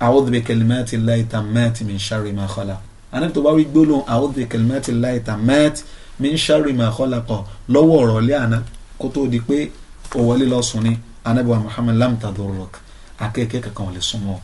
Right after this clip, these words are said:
Ẹ wo ọlá, hadith ń bẹ nínú Mus-, nínú Sahih Imam Muslim. Ẹ wo oríire tí ń bẹ nínú gbólóhùn yẹn. "A'udhu bi kalimati llahi tammati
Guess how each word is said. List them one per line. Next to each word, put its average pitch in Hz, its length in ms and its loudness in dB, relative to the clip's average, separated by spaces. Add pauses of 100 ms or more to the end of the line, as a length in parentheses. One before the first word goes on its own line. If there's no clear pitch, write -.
(520)
Ẹ 113 80 -2
wo 107 340 -2
ọlá, 117 200 0 (640)
hadith 110 300 -2
ń 110 100 0
bẹ 107 120 -4
nínú 101 300 -2
Mus-, 95 160 -10 (180)
nínú 113 180 -2
Sahih 117 200 -2
Imam 110 160 0
Muslim. 101 280 -6 (300)
Ẹ 117 40 -2
wo 113 200 0
oríire 113 320 2
tí 110 140 -6
ń 110 100 0
bẹ 104 100 -6
nínú 110 220 -2
gbólóhùn 117 320 -2
yẹn. 95 80 -6 (420)
"A'udhu 113 280 -2
bi 110 100 -2
kalimati 113 540 -2
llahi 113 300 -2
tammati 123 720 -2